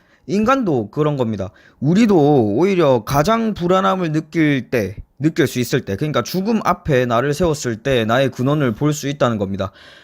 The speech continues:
하이데거는 인간의 일반적, 보편적 죽음이 아니라 인간을 단독자, 개별자로서 자신의 죽음 앞에 세우는 기분으로 이해하며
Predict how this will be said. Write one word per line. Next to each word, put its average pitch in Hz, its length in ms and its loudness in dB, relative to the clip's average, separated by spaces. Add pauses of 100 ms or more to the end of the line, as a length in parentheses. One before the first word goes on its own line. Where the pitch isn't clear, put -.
(300)
하이데거는 202 760 0
인간의 180 460 0
일반적, 175 540 0
보편적 180 460 -4
죽음이 147 340 -12
아니라 117 440 -8
인간을 123 380 -6
단독자, 147 500 -2
개별자로서 127 1040 0
자신의 135 480 -2
죽음 151 460 -2
앞에 135 340 0
세우는 131 460 2
기분으로 139 640 0
이해하며 117 580 2